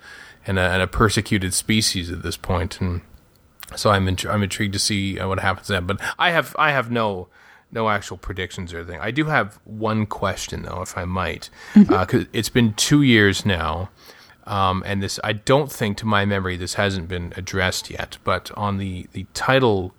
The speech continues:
Speaker 1: graphic art for this podcast, it says, you know, "The Audio Guide to Babylon Five, uh, analysis review, Spoo."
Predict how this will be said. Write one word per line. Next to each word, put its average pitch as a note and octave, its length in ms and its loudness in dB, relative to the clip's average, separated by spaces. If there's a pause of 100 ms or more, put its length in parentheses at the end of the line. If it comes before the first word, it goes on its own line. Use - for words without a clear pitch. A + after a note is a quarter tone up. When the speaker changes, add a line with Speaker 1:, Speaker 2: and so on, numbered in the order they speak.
Speaker 1:
graphic G2+ 480 0
art D#2+ 220 -2
for - 100 -12
this D#2+ 160 -10
podcast, F#2 840 -2
it G2+ 80 -12
says, F#2 400 -4
you F#2 40 -4
know, E2+ 120 -6
"The F2+ 120 -6
Audio F#2+ 220 0
Guide F2+ 240 -2
to F#2 60 -12
Babylon F2 360 -2
Five, F2 400 -2 (640)
uh, F#2 280 -2
analysis A2 920 0 (240)
review, G2 800 -2 (680)
Spoo." - 1000 -2